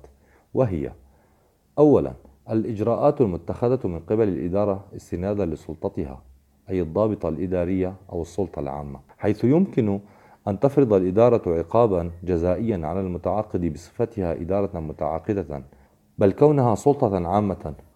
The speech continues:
وتمس هذه العقوبات الجزائية المتعاقد كونه فردا مثله مثل بقية الأفراد في المجتمع. ثانيًا، قد يقوم المشرع بتخويل الإدارة بنص صريح حق تنظيم مرفق يدار عن طريق الالتزام،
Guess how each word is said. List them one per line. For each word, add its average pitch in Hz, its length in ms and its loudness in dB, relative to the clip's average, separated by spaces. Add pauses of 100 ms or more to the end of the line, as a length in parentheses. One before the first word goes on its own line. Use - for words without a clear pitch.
وتمس 107 500 -2
هذه 104 280 2
العقوبات 92 560 0
الجزائية 87 560 -2
المتعاقد 90 640 -4
كونه 101 400 -2
فردا 95 540 -4
مثله 92 380 -4
مثل 87 280 -6
بقية 85 420 -2
الأفراد 90 480 -4
في 80 100 -10
المجتمع. 69 420 -12 (520)
ثانيًا، 117 420 0 (480)
قد 117 160 2
يقوم 156 360 4
المشرع 117 520 2
بتخويل 92 460 -2
الإدارة 95 460 2
بنص 92 400 -2
صريح 78 600 -4 (180)
حق - 260 -4
تنظيم 98 640 -2 (120)
مرفق 101 400 -6
يدار 87 500 0
عن 76 140 -6
طريق 90 320 -4
الالتزام، 73 600 -6